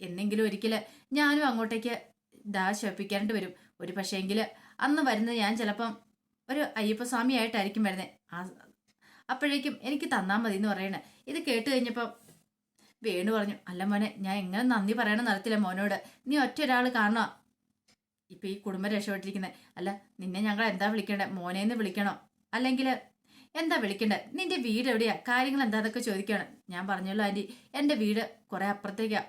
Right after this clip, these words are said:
ഒരു കുന്നിന്റെ ചെരുവിലാ വീട്. പിന്നെ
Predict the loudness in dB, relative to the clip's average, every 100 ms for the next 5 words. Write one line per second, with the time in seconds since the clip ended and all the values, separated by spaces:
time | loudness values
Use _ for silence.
0 | -10 _ -6 -4 -2 0 0 0 0 0
1 | 0 0 -2 -4 -4 -6 _ _ _ _
2 | -14 -14 -16 _ -20 -20 -20 _ _ -8
3 | -6